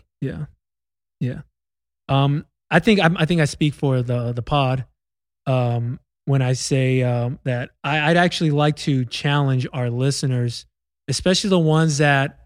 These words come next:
are doing the weekly parties and they're, they feel like they've hit a wall. There's just the same, uh, shit every week, or they, they feel that way.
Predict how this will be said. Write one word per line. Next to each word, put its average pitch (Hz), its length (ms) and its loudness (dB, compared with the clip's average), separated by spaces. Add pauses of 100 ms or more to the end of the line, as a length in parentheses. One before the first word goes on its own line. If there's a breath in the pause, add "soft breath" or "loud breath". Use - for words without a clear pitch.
(200)
are 135 80 2
doing 139 340 0
the 123 80 -2
weekly 147 440 -2
parties 135 560 0
and 127 240 -2
they're, 123 280 -2
they 123 280 -6
feel 135 180 -4
like 127 180 -2
they've 117 140 -8
hit 135 140 -4
a 123 40 -2
wall. 139 460 0
There's 123 260 -2
just - 220 -6
the 131 60 -6
same, 131 460 -4 (560)
uh, 117 180 -6
shit 135 380 -4
every 127 300 -4
week, 139 440 -2
or 139 120 -8
they, 123 220 -10
they 120 140 -6
feel 139 280 -2
that 139 180 0
way. 139 280 -2